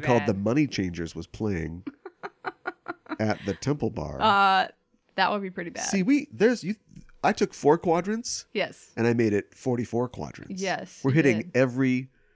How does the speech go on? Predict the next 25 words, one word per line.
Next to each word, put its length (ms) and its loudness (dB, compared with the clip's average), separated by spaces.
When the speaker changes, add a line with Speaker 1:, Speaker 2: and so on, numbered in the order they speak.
Speaker 1:
square 580 0
on 380 -8
Speaker 2:
On 100 -6
the 60 -8
Speaker 1:
the 80 -8
Speaker 2:
bingo 160 -2
Speaker 1:
chessboard. 520 -6
Speaker 2:
card? 180 -12
Oh, 60 -16
okay. 220 -12
Speaker 1:
There's 140 -12
more 140 0
squares 260 2
on 80 0
a 100 -4
chessboard 380 -8
than 100 -10
a 40 -14
bingo 180 -12
card. 240 -14
Speaker 2:
Uh, 60 -8
sure. 360 -8
All 80 -4
right. 300 -2
Um, 560 4